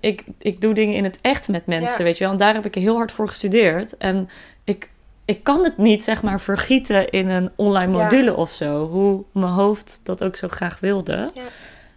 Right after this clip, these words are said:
Speaker 1: Ehm, dus ik zit zelf nu in het proces om daar berusting in te
Speaker 2: In te
Speaker 1: vinden, omdat die
Speaker 2: vinden, ja.
Speaker 1: stemmetjes nog, hoe zei je dat net? Je zei de ieder, ieder, ieder level
Speaker 2: Has its own devil.
Speaker 1: Ja,
Speaker 2: Ja,
Speaker 1: ja, ja, ja, ja,
Speaker 2: absoluut.
Speaker 1: ja. Ja.
Speaker 2: Ja, ik heb zelf ook heel lang online programma's verkocht, ehm, of, eh,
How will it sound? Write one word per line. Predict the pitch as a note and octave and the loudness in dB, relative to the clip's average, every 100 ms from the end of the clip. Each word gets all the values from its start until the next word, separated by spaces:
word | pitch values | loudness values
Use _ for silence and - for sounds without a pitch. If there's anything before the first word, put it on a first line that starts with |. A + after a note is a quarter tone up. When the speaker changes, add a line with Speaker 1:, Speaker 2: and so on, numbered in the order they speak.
| _ | _
Speaker 1:
Ehm, | - F#3 F3+ F3+ | -4 -2 0 -2
dus | - | -4
ik | F#3 F#3 | -4 -4
zit | F#3+ | 0
zelf | G3 G#3 | 2 2
nu | G#3 | 0
in | F3+ | -4
het | F3 | -6
proces | - F3 - E3 | -4 -4 -2 -4
om | E3+ | -2
daar | D#3+ E3 | -2 -2
berusting | D3+ E3+ F3+ - D3+ | -2 -4 -4 -6 -6
in | - | -8
te | - - - _ G3+ | -18 -20 -20 _ 2
Speaker 2:
In | F3+ | 2
te | E3+ | 0
Speaker 1:
vinden, | F3 E3 E3+ | 2 2 2
omdat | E3+ E3+ E3+ | 2 2 2
die | F3 | 0
Speaker 2:
vinden, | F3 | -4
ja. | - | -2
Speaker 1:
stemmetjes | E3+ F3 - D#3+ D3+ | 0 0 -4 -6 -4
nog, | D#3+ D3+ - - | -6 -8 -12 -4
hoe | E3+ | 0
zei | F#3+ A3 | 2 2
je | A3+ | 0
dat | G#3+ | 0
net? | G#3 A3 | 0 0
Je | G#3 | 0
zei | F#3+ F#3 | 0 0
de | F3+ - | -2 2
ieder, | G#3+ G#3 - _ - | 4 4 0 _ -2
ieder, | G#3 G3+ | 0 2
ieder | - G#3 F#3+ | 2 0 2
level | F#3+ G3 F#3+ F#3 F#3 F#3 - - | 2 0 0 0 -2 -8 -18 -18
Speaker 2:
Has | - G#3 | -8 -8
its | G3 G#3 | -6 -6
own | G3+ | -4
devil. | G3 F3+ A#3+ | -4 0 2
Speaker 1:
Ja, | A#3+ | 4
Speaker 2:
Ja, | A#3+ A#3+ | 4 6
Speaker 1:
ja, | |
ja, | F#3+ F#3 | 6 8
ja, | F#3 | 8
ja, | F#3 F3 | 8 6
Speaker 2:
absoluut. | G3+ A3+ G#3+ G#3+ G#3 G#3 F#3 E3+ - - - | 4 0 0 0 2 2 -2 -10 -20 -20 -6
Speaker 1:
ja. | F#3 | -2
Ja. | |
Speaker 2:
Ja, | A3 G#3+ - G#3 | 0 -2 -4 -4
ik | G#3 | -4
heb | A3 | -6
zelf | - A3 G#3+ | -2 0 0
ook | G#3+ | -2
heel | A3+ G#3+ | -2 -2
lang | G#3 F#3+ | -2 -2
online | G#3 G3+ | -4 -4
programma's | G3+ G#3 G3 G3+ G3+ G3 | -6 -8 -6 -4 -4 -6
verkocht, | - G3+ G#3 G#3 - - | -12 -8 -6 -6 -10 -10
ehm, | G#3+ G#3 G3+ G3+ G3+ G3+ G3 | -6 -6 -6 -6 -6 -8 -8
of, | G3+ | -10
eh, | - - | -14 -12